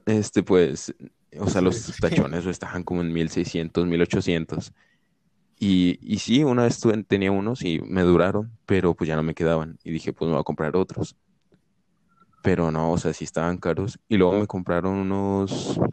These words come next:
Speaker 1: en la Pulga de Guadalupe, como en, no sé, quinientos, un poquito más. Y, o sea, esos, o sea, resultaron súper buenos. O sea, eh,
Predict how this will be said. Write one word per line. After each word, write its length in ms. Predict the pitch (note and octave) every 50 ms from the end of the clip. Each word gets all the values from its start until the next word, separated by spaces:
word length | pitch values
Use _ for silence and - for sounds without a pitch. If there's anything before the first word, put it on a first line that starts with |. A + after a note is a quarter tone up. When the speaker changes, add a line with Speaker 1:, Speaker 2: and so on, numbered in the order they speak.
| _ _ _ _ _ _ _ -
Speaker 1:
en 140 | - G#2 G2+
la 100 | F2+ F2+
Pulga 400 | - - F#2 F2 F2+ F#2 A2 A2+
de 840 | A#2+ B2 A#2+ A#2 A#2 A#2 A#2 A#2 A2+ A2+ A2+ A#2 A#2 A#2 A#2 A#2+ B2+ C3 - -
Guadalupe, 680 | - G2+ G2+ F#2+ F#2+ F#2+ F#2+ F#2+ F#2 - A2+ C3+ D3 -
como 260 | - - F#2+ F#2 F2+
en, 80 | E2+ - - A1+ - - _ _ _ _ _ _ _ _ _ _ _ _ _ _ _ _ _ _ - -
no 80 | -
sé, 160 | - - -
quinientos, 880 | - - - F2 E2+ D2+ D2 D#2 - - G2 A#2+ B2+ B2+ - - - -
un 120 | - - - _ _ - _ -
poquito 320 | - F#2+ F#2 F2+ - G2+
más. 300 | G2 F#2 G2 G#2+ - _ _ _ _ _ _ _ _ _ _ _ _ _ _ _ _ _ _ _ _ _
Y, 500 | - G#2+ G2+ F#2+ F#2 F2+ E2+ E2+ D#2 - -
o 120 | F#2+ A2
sea, 140 | - - F#2+
esos, 400 | F2 F2 F2 G#2 G2+ G#2 - - - _ _ _ -
o 80 | -
sea, 140 | - - G#2
resultaron 520 | - G#2 G2 - G#2 F2 - F2 F2+ F#2+ F#2+
súper 260 | - A#2 - G#2+ G2
buenos. 340 | F2+ E2+ E2 F#2 G#2+ A#2 B2
O 40 | G#2+
sea, 280 | - G2+ F2+ E2 D#2+ D#2+
eh, 160 | - - -